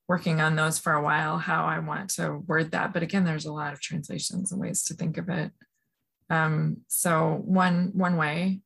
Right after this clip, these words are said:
uh, the way that I wrote down for myself is preserve life, be satisfied with what you have, cultivate respectful boundaries, keep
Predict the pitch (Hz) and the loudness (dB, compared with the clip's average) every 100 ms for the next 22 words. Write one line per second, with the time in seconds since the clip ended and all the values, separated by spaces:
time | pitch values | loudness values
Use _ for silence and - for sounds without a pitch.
0 | _ 170 165 156 160 156 156 156 151 151 | _ -6 -4 -4 -4 -2 -2 -2 -2 -2
1 | 151 - 165 156 151 165 160 151 151 - | -4 -4 -4 -2 -4 -4 -4 -2 -2 -2
2 | 151 - - 160 151 143 - _ _ _ | -2 -4 -4 -4 -2 -4 -8 _ _ _
3 | _ _ _ _ 185 170 165 160 147 175 | _ _ _ _ 0 4 2 4 2 4
4 | 190 _ _ _ _ _ _ _ _ _ | 0 _ _ _ _ _ _ _ _ _
5 | _ _ _ _ _ _ _ _ _ - | _ _ _ _ _ _ _ _ _ -20
6 | - _ _ _ - 196 196 185 175 175 | -20 _ _ _ 0 4 4 4 2 0
7 | 165 165 190 - 170 170 156 160 180 _ | 0 -2 -4 -4 -4 -2 -2 -2 -4 _
8 | _ _ _ _ _ _ _ _ _ _ | _ _ _ _ _ _ _ _ _ _
9 | _ _ _ _ _ _ _ _ _ - | _ _ _ _ _ _ _ _ _ -2
10 | 185 190 180 - 175 - 160 - 175 165 | 0 2 2 2 2 2 -2 0 -2 0
11 | 160 165 170 170 - - _ _ _ _ | 0 0 0 -2 -4 -14 _ _ _ _
12 | _ _ _ _ _ _ _ _ _ - | _ _ _ _ _ _ _ _ _ -18
13 | - 196 - | 0 0 0